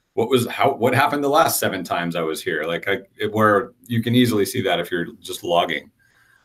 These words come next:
Um, so yeah, and then there's the other, my other favorite trick that I, that just doesn't even apply to R X J S, but just in general, is to go into Chrome DevTools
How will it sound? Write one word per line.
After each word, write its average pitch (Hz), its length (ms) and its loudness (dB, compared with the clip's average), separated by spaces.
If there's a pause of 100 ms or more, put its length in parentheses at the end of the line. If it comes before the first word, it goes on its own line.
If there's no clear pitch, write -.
(360)
Um, 90 580 0 (760)
so 117 120 0
yeah, 104 140 6
and 123 80 2
then 143 100 4
there's 143 180 6
the 127 120 6
other, 120 340 4
my 110 140 0
other 113 180 0
favorite 101 420 -4
trick 104 460 -8
that 95 100 -8
I, 95 380 -4
that 95 240 -4
just 98 260 -8
doesn't 98 280 -4
even 101 160 -6
apply 95 240 -2
to 87 80 -4
R 87 100 -4
X 90 120 -8
J 90 80 -4
S, 87 100 -6
but 90 120 -8
just 87 180 -10
in 85 120 -6
general, 87 360 -4
is 85 260 -6
to 92 180 -6
go 95 220 0
into 92 340 -6
Chrome 95 300 -4
DevTools 110 640 0